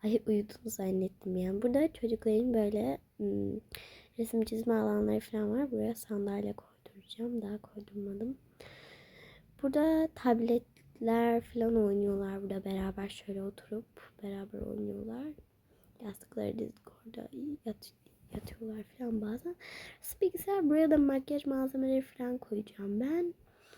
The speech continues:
Burası da oturma yeri yani.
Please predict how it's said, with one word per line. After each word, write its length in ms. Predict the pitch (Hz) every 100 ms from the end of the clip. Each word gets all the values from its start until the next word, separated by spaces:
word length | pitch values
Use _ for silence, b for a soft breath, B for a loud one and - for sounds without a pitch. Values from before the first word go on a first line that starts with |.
| B B B B B -
Burası 360 | 320 302 - -
da 500 | 359 359 349 349 381 - _
oturma 360 | 262 - - 208
yeri 300 | 196 190 196
yani. 480 | 190 180 185 185